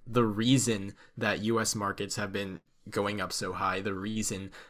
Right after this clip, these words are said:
that capitalist overlords have been growing so much more wealthy is because they've been, like, giving little tips to the government and saying, like, "Oh, don't actually close down everything.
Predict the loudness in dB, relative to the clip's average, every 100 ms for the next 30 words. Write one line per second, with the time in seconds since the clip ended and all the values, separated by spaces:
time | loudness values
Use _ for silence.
0 | -12 -4 -2 -2 -6 -2 0 0 -2 -6
1 | -2 0 2 0 0 -4 -6 -4 -4 -4
2 | -4 -6 -4 -2 -2 -4 -4 -2 2 6
3 | 6 6 2 -2 -6 -4 -4 -4 -6 -8
4 | -10 -12 -20 -20 -2 0 2 0 0 0
5 | 0 -2 -6 -2 2 2 4 4 4 0
6 | -6 _ _ -20 -4 2 2 0 -4 -4
7 | -2 -2 0 2 2 2 2 0 -2 0
8 | 2 4 4 2 0 -2 -6 -10 -16 -6
9 | -2 0 0 -2 -2 0 0 -2 -2 0
10 | 0 0 0 0 2 4 4 2 -4 -4
11 | -4 -4 -2 -2 -2 -4 -6 -6 -8 -6
12 | -6 -6 -10